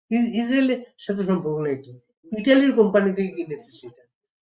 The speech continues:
ওই, ওই যে প্রযুক্তিটা বাংলাদেশের কাছে আসছে এবং আজকে আওয়ামী লীগ গভর্নমেন্টে নাই। ইউনূস গভর্নমেন্ট তো ওই যে প্রযুক্তিগুলা তো বুড়িগঙ্গায় ফেলে দেয় নাই।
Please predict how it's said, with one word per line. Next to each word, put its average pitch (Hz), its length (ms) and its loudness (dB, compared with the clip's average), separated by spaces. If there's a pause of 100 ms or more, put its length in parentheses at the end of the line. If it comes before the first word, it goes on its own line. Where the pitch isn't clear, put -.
(160)
ওই, 269 240 6
ওই 311 480 6
যে 269 180 4
প্রযুক্তিটা 240 720 0
বাংলাদেশের 208 540 2
কাছে 233 200 -8
আসছে 220 520 0 (560)
এবং 202 300 6
আজকে 226 840 4 (420)
আওয়ামী 262 300 6
লীগ 269 120 0
গভর্নমেন্টে 247 460 4
নাই। 277 280 8 (800)
ইউনূস 262 420 2
গভর্নমেন্ট 254 540 4
তো 269 120 0
ওই 269 440 4
যে 294 120 -2
প্রযুক্তিগুলা 262 840 0
তো 269 120 0
বুড়িগঙ্গায় 269 600 4
ফেলে 262 220 4
দেয় 214 220 6
নাই। 151 120 -6